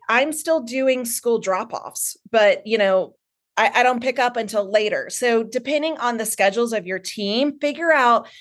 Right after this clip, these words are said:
who can do those early mornings, who can get, do those evenings, who's best for the lunch. And, and regardless, I wanna echo this, regardless of whether you have kids or not, <laughs> really figure out this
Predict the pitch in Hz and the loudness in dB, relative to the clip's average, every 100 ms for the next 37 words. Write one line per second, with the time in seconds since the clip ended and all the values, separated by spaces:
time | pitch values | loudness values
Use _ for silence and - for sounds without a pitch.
0 | - - 330 392 480 403 330 294 254 - | -20 -2 0 2 2 2 4 4 2 2
1 | 240 226 208 202 185 170 151 285 302 311 | 2 2 0 -2 -2 -6 -8 -8 -4 -4
2 | 269 240 240 240 214 202 196 220 233 196 | -4 -6 -4 0 0 0 -2 -4 -2 -2
3 | 165 175 - 311 294 285 240 240 - 214 | -4 -8 -4 -2 0 2 2 0 -8 -2
4 | 185 185 190 180 - - - - - 294 | 0 2 4 2 -2 -18 -20 -12 0 2
5 | 294 - - 269 269 269 240 240 247 277 | 2 -4 -4 0 2 2 4 4 4 2
6 | 285 - 208 208 196 180 196 185 180 180 | 2 0 0 0 -2 -4 -4 -2 0 -2
7 | 196 190 214 254 285 285 240 208 214 202 | -4 -2 2 2 0 -2 0 0 -2 -6
8 | - 185 190 277 247 202 226 - 415 403 | -4 -8 -4 -2 2 2 0 2 0 0
9 | - - - 247 302 330 339 302 247 247 | -14 -20 -8 2 2 2 0 -2 2 4
10 | 233 196 220 214 | 2 0 0 0